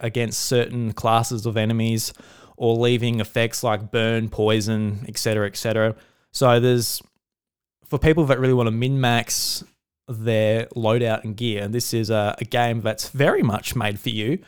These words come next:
Um, but it wasn't until later in the game where I actually really wrapped my mind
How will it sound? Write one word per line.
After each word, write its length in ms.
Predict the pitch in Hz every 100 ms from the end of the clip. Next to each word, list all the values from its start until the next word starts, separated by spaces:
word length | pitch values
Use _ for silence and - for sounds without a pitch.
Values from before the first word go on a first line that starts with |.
| _ _ _ _
Um, 480 | - 127 123 131 139
but 220 | 175 170 165
it 80 |
wasn't 380 | 170 165 185 202
until 280 | 170 - 156
later 260 | 127 131 139
in 100 | 120
the 60 |
game 520 | 117 113 123 120 117
where 260 | 123 123 117
I 100 | 120
actually 240 | 180 -
really 320 | 147 123 143 127
wrapped 360 | 110 120 -
my 180 | 131 120
mind 600 | 117 110 120 113 104 101